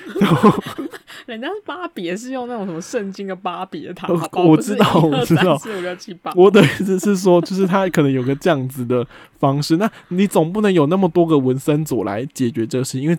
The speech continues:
Speaker 1: 只有一个文森佐，没有文森右、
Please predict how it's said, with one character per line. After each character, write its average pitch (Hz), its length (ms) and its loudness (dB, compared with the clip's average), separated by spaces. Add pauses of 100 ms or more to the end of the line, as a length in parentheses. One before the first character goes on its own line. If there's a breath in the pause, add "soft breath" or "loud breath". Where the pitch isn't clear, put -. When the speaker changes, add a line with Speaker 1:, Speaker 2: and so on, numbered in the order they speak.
Speaker 1:
只 143 180 -8
有 135 160 2
一 131 40 -8
个 127 160 -4
文 123 220 -6
森 131 280 -4
佐， - 300 -14 (180)
没 147 100 -2
有 135 60 0
文 127 180 -4
森 135 260 -6
右、 135 320 -2